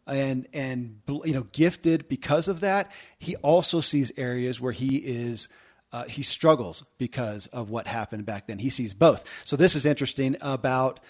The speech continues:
two weeks, uh, maybe three weeks ago, one of my other sons, my third son, uh, he and his brother were doing some woodwork. If people follow me on Facebook, they've seen me posting woodwork stuff these guys do and sell at farmers market.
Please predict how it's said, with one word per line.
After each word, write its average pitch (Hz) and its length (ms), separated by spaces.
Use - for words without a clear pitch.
two 180 920
weeks, 180 460
uh, 160 180
maybe 160 180
three 143 280
weeks 160 240
ago, 160 320
one 139 160
of 135 60
my 127 220
other 208 300
sons, 117 480
my 113 340
third 180 560
son, 120 460
uh, 120 220
he 135 200
and 143 80
his 147 180
brother 123 420
were 120 140
doing 135 200
some 131 220
woodwork. 131 420
If - 60
people 127 440
follow 131 300
me 131 120
on 117 100
Facebook, 127 520
they've 120 140
seen 123 220
me 117 80
posting 120 480
woodwork 117 400
stuff 113 240
these 107 180
guys 113 280
do 110 220
and 110 120
sell 120 220
at - 80
farmers 113 320
market. 117 400